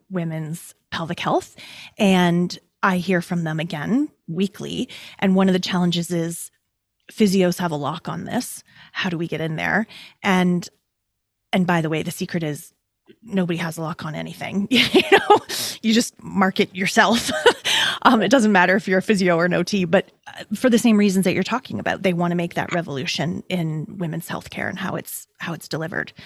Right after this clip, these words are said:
So I have a specific question about profit that I don't want to skip over. And then we're gonna move into kind of the meat of talking about marketing and sales for private versus insurance.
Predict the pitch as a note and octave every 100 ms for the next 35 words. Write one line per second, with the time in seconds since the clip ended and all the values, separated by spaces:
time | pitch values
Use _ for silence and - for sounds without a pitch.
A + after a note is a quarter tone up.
0 | - - - - D4 D4 F#4 C5 - F4+
1 | D4 C4+ - G#3+ - G#3 F3 - - -
2 | G3 F3 E3 D#3+ D#3+ D#3+ E3 D#3+ D#3+ -
3 | F#3 - E3 - D#3 F3+ C4+ F4+ _ _
4 | _ F#3+ F#3+ F#3 F#3+ F3+ F3 E3 D#3+ D#3
5 | D3+ - E3 F3 - D#3+ E3 E3+ - F3
6 | F3 - - - F#3 G3 - E3 E3 -
7 | D#3 D3+ E3+ F3+ - _ _ _ _ _
8 | _ _ _ _ - F#3 D#3+ D3 - F3+
9 | - F3 G3 - E3 - - D#3 - -
10 | F#2 -